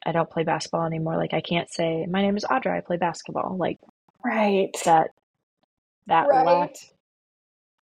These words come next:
Speaker 2: Kind of
Speaker 1: And
Speaker 2: abrupt.
Speaker 1: yeah, very.
Speaker 2: <laughs>
Speaker 1: But I was still, I mean, I was still athletic,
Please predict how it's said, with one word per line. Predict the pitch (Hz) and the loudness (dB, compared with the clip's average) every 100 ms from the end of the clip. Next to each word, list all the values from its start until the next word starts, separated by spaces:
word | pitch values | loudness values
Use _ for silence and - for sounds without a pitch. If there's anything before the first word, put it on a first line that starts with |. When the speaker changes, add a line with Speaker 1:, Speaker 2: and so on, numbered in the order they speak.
| _ - | _ 0
Speaker 2:
Kind | 247 | 2
of | 233 | 4
Speaker 1:
And | 185 | 6
Speaker 2:
abrupt. | 190 214 - - - - _ - _ _ _ | 6 4 2 -8 -20 -20 _ -20 _ _ _
Speaker 1:
yeah, | 185 170 - _ _ _ 185 | 0 0 -2 _ _ _ -4
very. | 214 190 156 113 190 | 2 4 2 -4 -12
Speaker 2:
<laughs> | _ _ _ _ 784 - _ | _ _ _ _ -6 -6 _
Speaker 1:
But | - 208 | -2 2
I | 208 208 | 2 2
was | 214 - | -2 -8
still, | - - 220 226 226 226 214 - - | -14 -6 -2 0 0 0 -2 -6 -4
I | |
mean, | 202 202 | 2 4
I | 202 | 4
was | 202 - | 2 -2
still | - 220 220 | -2 2 4
athletic, | 202 196 170 170 175 - | 4 2 -2 0 -2 -4